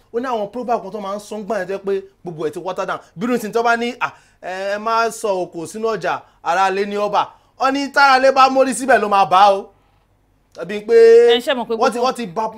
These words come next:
Speaker 1: gbogbo àwọn
Speaker 2: Ẹ, gbogbo àwọn nǹkan tá à ń sọ nìyẹn pé nítorí pé wọ́n ti sọ àṣà wa nù.
Speaker 1: Mhm.
Speaker 2: Bó ṣe jẹ́ pé a ti ń dúpẹ́ ń sìn pé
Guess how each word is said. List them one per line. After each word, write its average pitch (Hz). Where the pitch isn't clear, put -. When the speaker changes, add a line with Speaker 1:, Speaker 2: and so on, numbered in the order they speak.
Speaker 1:
gbogbo 190
àwọn 190
Speaker 2:
Ẹ, 214
gbogbo 247
àwọn 220
nǹkan 196
tá 254
à 240
ń 208
sọ 190
nìyẹn 165
pé 196
nítorí 196
pé 240
wọ́n 233
ti 185
sọ 180
àṣà 156
wa 156
nù. 139
Speaker 1:
Mhm. 117
Speaker 2:
Bó 330
ṣe 254
jẹ́ 226
pé 262
a 226
ti 254
ń 254
dúpẹ́ 254
ń 247
sìn 208
pé 214